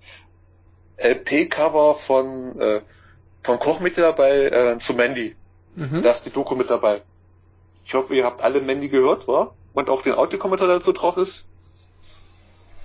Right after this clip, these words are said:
Speaker 1: Grüße ans Bahnhofskino.
Speaker 2: <laughs> Ich hab's, äh, noch nicht gesehen und noch nicht gehört. Ich habe aber die D V D gekauft. Und, äh,
Speaker 1: Ich
Speaker 2: werde
Speaker 1: hab
Speaker 2: es
Speaker 1: die
Speaker 2: noch nachholen.
Speaker 1: Genau, ich hab, ähm, dieses, äh,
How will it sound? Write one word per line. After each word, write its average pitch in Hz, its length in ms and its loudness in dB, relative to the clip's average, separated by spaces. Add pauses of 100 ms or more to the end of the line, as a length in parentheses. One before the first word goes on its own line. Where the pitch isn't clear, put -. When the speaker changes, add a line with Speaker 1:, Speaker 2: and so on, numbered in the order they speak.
(180)
Speaker 1:
Grüße 160 260 2
ans 131 180 -2
Bahnhofskino. 185 600 0 (340)
Speaker 2:
<laughs> 202 640 -6
Ich 165 140 -6
hab's, 202 200 -2
äh, 202 180 4
noch 190 220 -2
nicht 233 220 -6
gesehen 185 300 0
und 170 100 -4
noch 165 160 -6
nicht 185 200 -8
gehört. 180 300 0
Ich 160 140 -16
habe 160 180 2
aber 151 100 2
die 151 100 -8
D 156 120 -4
V 147 160 -4
D 151 160 -4
gekauft. - 480 -4 (1080)
Und, 143 340 -8
äh, 127 240 0
Speaker 1:
Ich 127 160 -6
Speaker 2:
werde 151 140 4
Speaker 1:
hab 170 60 0
Speaker 2:
es 156 60 -2
Speaker 1:
die 139 60 -4
Speaker 2:
noch 143 100 -4
nachholen. 117 420 -6 (1040)
Speaker 1:
Genau, 123 140 -2
ich 120 160 -4
hab, - 240 -4
ähm, 123 300 -4 (120)
dieses, 123 380 -6
äh, 113 260 2